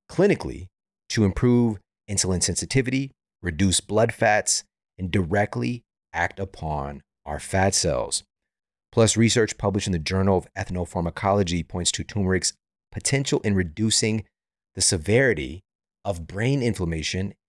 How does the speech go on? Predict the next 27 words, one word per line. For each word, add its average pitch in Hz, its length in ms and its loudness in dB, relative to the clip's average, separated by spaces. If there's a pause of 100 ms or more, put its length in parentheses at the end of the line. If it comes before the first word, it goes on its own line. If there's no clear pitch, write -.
(220)
and 120 340 2
helping 117 280 0
to - 100 -6
reduce 95 500 0
both 87 400 -4 (580)
anxiety 82 720 -4 (100)
and 76 360 -10 (160)
depression. 76 580 -2
So 76 320 -2
even 92 240 -4
affecting 90 420 -12
our 90 160 -8
mood. 110 460 2 (540)
This 147 180 0
is 131 80 -2
so 160 220 2
special. 165 480 2
It's 87 100 -2
been 131 180 -6
utilized 139 440 0
for 135 100 -6
thousands 127 460 -2
of 113 100 0
years. 123 480 2 (720)
Today, 127 440 2
more 110 520 0 (160)
important 107 520 -2